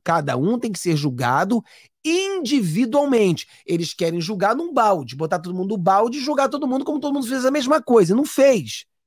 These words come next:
Isso é mentira. Então, esse é o primeiro argumento deles mentirosos. Então, não, nós não somos para que todos sejam soltos, não. Nós somos o seguinte: tem que ser investigado, tem que se individualizar e julgar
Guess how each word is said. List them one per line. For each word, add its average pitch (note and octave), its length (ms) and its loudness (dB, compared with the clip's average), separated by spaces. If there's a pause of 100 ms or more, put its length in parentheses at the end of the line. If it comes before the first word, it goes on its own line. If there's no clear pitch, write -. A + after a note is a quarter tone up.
(160)
Isso C#3+ 120 -6
é - 20 0
mentira. A#3+ 640 2 (480)
Então, F#3+ 220 -2 (120)
esse G3+ 320 2
é - 20 2
o - 40 -8
primeiro B3 320 4
argumento C4 460 0
deles A#3+ 280 0
mentirosos. A3+ 720 2 (260)
Então, A#3 140 -2
não, A#3 640 4 (320)
nós E3+ 440 0
não A#3 180 -2
somos F#3 640 -2
para F#3 240 -2
que F3 140 -6
todos F3+ 560 2
sejam F#3 360 -2
soltos, F3 760 -2
não. E3+ 500 2 (360)
Nós C3+ 200 -8
somos A3 320 -4
o G3 60 -12
seguinte: G3+ 480 -4 (240)
tem D3 120 -6
que C3 80 -10
ser C#3+ 100 -6
investigado, C#3 880 -2 (320)
tem D#3 160 -2
que C#3+ 60 -6
se F3 120 -8
individualizar D#3+ 1400 -2
e G#3+ 60 -2
julgar D#3 500 0